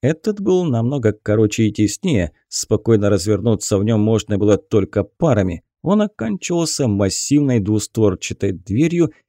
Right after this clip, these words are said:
из-за которой доносилось какое-то странное пение.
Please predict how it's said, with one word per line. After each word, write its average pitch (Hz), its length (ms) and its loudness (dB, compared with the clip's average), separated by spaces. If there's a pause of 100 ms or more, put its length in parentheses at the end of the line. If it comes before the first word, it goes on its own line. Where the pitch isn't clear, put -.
(120)
из-за 120 360 2
которой 214 480 -2
доносилось 160 600 0
какое-то 143 800 -2
странное 110 960 -2 (160)
пение. 104 560 4